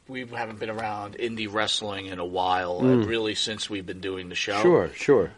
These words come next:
Speaker 1: Uh, when you get booked on a show,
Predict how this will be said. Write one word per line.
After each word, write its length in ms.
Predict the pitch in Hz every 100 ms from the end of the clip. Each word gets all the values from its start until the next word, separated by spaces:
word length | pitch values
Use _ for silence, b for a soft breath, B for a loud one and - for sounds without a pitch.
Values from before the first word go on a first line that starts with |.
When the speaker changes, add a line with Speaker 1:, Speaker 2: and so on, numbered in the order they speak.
| _ 131
Speaker 1:
Uh, 240 | 120 - - - _ _ _ _ _ _ _ _ _ _ _ _ _ _ _
when 280 | 123 147 165
you 120 | 160
get 240 | 131 123
booked 240 | 123 117 -
on 160 | 110
a 40 | 101
show, 460 | - 101 92 92